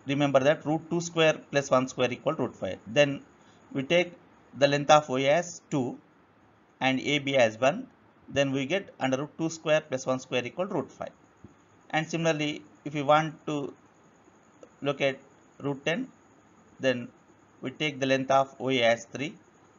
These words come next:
then root three square plus one square equal to root ten, like that. Okay. Now let's go for real numbers.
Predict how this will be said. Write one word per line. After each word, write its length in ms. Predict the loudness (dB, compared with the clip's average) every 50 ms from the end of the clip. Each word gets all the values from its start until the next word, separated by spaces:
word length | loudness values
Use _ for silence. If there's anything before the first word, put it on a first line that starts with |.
| _ _ _ _ -6
then 260 | -2 -2 -2 -2 -4 -8
root 240 | -8 -6 -6 -6 -6 -6
three 140 | -6 -6 -6
square 300 | -6 -4 0 4 4 4
plus 240 | 4 2 -2 -4 -2
one 140 | -2 -4 -4
square 220 | -4 -6 -6 -6
equal 220 | -6 -6 -6 -8 -8
to 60 | -6 -6
root 220 | -6 -6 -6 -6
ten, 180 | -10 -12 -4 -2
like 200 | -2 -2 -2 -4
that. 140 | -14 -16 -18 _ _ _ _ _ _ _ _ _ _ _ _ _ _ _ -4
Okay. 240 | -4 -4 -4 -6 -10 -12 -18 _ -20 -20 -20 -20 -20 -20 -20 -20 _ _ _ _ _ _ _ _ _ _ _ _ _ _ _ _ _ _ _ _ _ -12
Now 400 | -2 2 4 4 4 4 2 -2 -6 -4
let's 200 | -2 -2 -2 -2
go 200 | -2 -2 -2 -2
for 320 | 2 4 4 4 4 2 -4 -14 -20 _ _ _ _ _ _ _ _ -12 -8
real 280 | -4 0 2 2 2
numbers. 500 | 0 -2 -10 -12 -14 -18 -20 -20 -20 -20